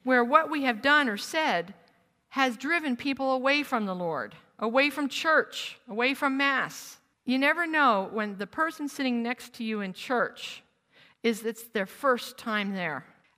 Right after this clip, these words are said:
Are they being greeted by you with a smile? Do they feel the love of Jesus in you? Do they see the joy of your worship?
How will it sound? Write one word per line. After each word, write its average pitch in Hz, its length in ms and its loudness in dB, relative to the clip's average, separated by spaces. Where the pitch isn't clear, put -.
Are 320 460 10
they 262 220 0
being 285 360 0
greeted 247 440 -4
by 214 140 2
you 220 200 -2
with 214 160 -2
a 208 60 -4
smile? 196 840 0
Do 349 300 -2
they 302 160 0
feel 285 340 0
the 254 120 0
love 240 280 4
of 226 160 -4
Jesus 226 460 -4
in 196 160 -4
you? 156 180 -6
Do 349 220 0
they 302 180 0
see 294 320 -2
the 247 140 -2
joy 269 460 2
of 226 120 2
your 233 120 4
worship? 233 560 0